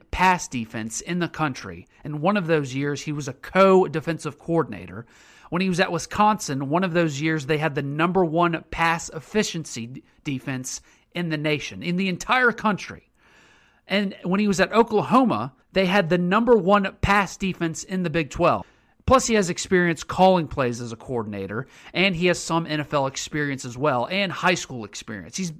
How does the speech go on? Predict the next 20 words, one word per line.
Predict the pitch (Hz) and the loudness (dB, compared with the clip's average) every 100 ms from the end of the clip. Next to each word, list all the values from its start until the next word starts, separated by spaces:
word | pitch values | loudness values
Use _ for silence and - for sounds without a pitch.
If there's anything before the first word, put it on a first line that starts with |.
| - | -8
he's | 190 | 0
done | 214 220 | 4 6
it | 185 | 6
all. | 190 113 - _ _ _ | 6 4 -2 _ _ _
So | - 220 220 202 175 - _ _ _ _ | 2 6 8 6 4 -8 _ _ _ _
when | - 226 | -6 0
you | 330 | 6
have | 294 285 | 8 6
a | 190 | 4
head | 180 190 | 2 0
coach | - 185 127 - | 2 2 2 -2
that | 151 143 | -8 -6
will | 160 | -4
get | 160 | -4
the | 147 | -6
most | 147 151 139 | -2 -2 -2
out | 139 135 | -2 -4
of | 131 | -4
their | 131 | -10
talent, | - 131 110 101 - | -8 -6 -4 -6 -10